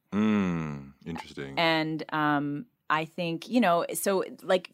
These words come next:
Speaker 2: the moment where I share in the book, <laughs> when the woman in the middle, in the Midwest, all white office, I walk in and she says to me,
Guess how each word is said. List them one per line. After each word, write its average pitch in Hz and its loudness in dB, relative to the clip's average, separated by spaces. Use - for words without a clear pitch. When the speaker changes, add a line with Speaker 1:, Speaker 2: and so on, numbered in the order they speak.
Speaker 2:
the 185 -2
moment 202 4
where 165 6
I 156 4
share 165 2
in 151 0
the 143 -2
book, 180 0
<laughs> 190 -4
when 196 4
the 165 4
woman 160 2
in 156 -2
the 151 0
middle, 156 2
in 156 -2
the 147 2
Midwest, 147 2
all 170 8
white 143 8
office, 147 2
I 135 0
walk 147 2
in 143 0
and 131 -2
she 143 -6
says 139 -4
to - -6
me, 131 0